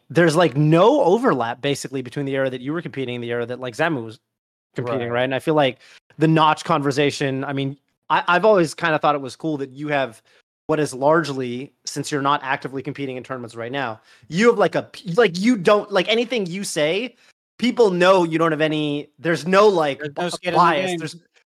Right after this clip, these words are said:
Speaker 1: yeah, right. So it's purely, like, conceptual. It's not like, "This is what I think," but really, but really it's because I'll perform better in turn. You know what I mean? There's no,
Speaker 2: Sure.
Speaker 1: there's none of that.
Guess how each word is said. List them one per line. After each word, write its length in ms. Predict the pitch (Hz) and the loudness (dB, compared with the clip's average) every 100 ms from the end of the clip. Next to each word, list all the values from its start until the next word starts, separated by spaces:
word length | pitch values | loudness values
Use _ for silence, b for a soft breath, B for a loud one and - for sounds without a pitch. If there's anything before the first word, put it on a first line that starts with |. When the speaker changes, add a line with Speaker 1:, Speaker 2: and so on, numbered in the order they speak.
| _ - | _ 2
Speaker 1:
yeah, 260 | 226 165 - | 2 2 0
right. 260 | 185 202 151 | 2 2 2
So 140 | 208 | -2
it's 140 | 190 - | -2 -4
purely, 360 | - 226 226 | -6 -4 -2
like, 200 | 190 170 | -2 -4
conceptual. 580 | - 165 208 165 147 120 | -6 -2 -2 -2 -12 -12
It's 160 | 165 180 | -12 -2
not 200 | 185 190 | 0 0
like, 340 | 175 147 - _ _ _ _ - | -2 -4 -8 _ _ _ _ -2
"This 200 | 214 226 | 0 0
is 140 | 226 | -2
what 140 | 180 180 | 2 4
I 160 | 226 | 4
think," 320 | 233 156 147 _ | 2 -4 -6 _
but 160 | - - | -16 -8
really, 460 | 147 165 139 131 - | -4 -2 -2 -6 -12
but 140 | 135 | -10
really 260 | 131 170 131 | -6 -4 -6
it's 120 | 120 | -8
because 260 | 139 143 127 | -10 -6 -4
I'll 120 | 120 | -6
perform 320 | 127 131 127 | -6 -4 -2
better 220 | 127 120 | -2 -4
in 80 | 110 | -2
turn. 240 | 107 165 160 | 0 2 4
You 100 | 190 | 6
know 80 | |
what 100 | 196 | 8
I 40 | 185 | 6
mean? 120 | 185 | 4
There's 240 | 170 156 | 0 0
no, 160 | 165 196 | 2 2
Speaker 2:
Sure. 60 | 135 | 2
Speaker 1:
there's 220 | 170 151 | 0 -2
none 300 | 170 185 185 | 0 2 2
of 80 | 131 | 0
that. 300 | 104 107 | -6 -14